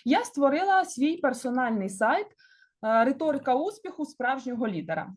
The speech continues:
Ось, е, на екрані він, це його головна сторінка.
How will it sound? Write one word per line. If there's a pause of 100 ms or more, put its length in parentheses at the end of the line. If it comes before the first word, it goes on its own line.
Ось, (300)
е,
на
екрані
він,
це
його
головна
сторінка.